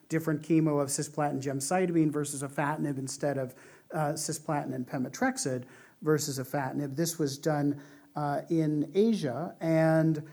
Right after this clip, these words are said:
again, this is looking at, uh, overall P F S and demonstrates a significant, uh, benefit for, uh, in terms of, uh, afatinib being superior.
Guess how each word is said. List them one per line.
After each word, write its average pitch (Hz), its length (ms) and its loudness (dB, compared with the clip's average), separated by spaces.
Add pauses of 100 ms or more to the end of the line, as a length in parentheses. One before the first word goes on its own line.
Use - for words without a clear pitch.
(240)
again, 165 840 4
this 156 220 -2
is 147 140 -4
looking 160 360 2
at, 139 300 -4
uh, 143 180 -4 (140)
overall 175 680 4
P 147 220 0
F 127 180 -6
S 151 280 -2
and 175 120 4
demonstrates 143 840 0
a 135 180 -2
significant, 147 840 -2 (460)
uh, 143 200 -2
benefit 156 720 2 (380)
for, 156 800 2 (920)
uh, 127 360 -6 (320)
in 156 240 0
terms 151 420 2
of, 135 360 -4
uh, 127 380 -4 (680)
afatinib 156 880 0
being 139 240 -2
superior. 185 800 2